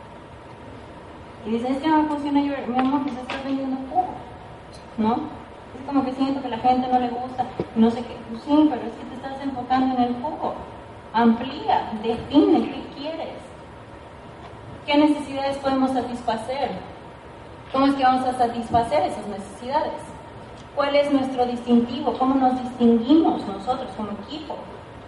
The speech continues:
¿Cómo se distingue Yubare Vallarta? ¿Por qué? No, pues porque somos un equipo unido, porque somos un equipo muy cálido, porque somos un equipo muy emprendedor. No sé, defínanse.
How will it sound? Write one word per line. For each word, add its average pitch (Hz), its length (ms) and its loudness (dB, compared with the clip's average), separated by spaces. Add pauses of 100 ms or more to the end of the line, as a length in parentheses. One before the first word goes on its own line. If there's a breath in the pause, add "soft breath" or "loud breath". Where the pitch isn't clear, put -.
(160)
¿Cómo 254 160 4
se 262 60 -4
distingue 254 500 0
Yubare 240 340 4
Vallarta? 240 640 2 (1800)
¿Por 214 180 -8
qué? 269 240 -10
No, 240 200 6
pues - 160 -6
porque 190 160 -10
somos 226 220 -4
un 233 80 4
equipo 226 260 -2
unido, 220 280 -2
porque - 200 -12
somos 214 180 -10
un 214 100 -8
equipo 202 280 -10
muy 208 140 -8
cálido, 196 420 -2
porque 196 160 -12
somos 214 240 -8
un 214 120 -4
equipo 208 280 -10
muy 202 320 -6
emprendedor. 190 540 -8
No 233 160 4
sé, 427 260 -4
defínanse. 339 720 -2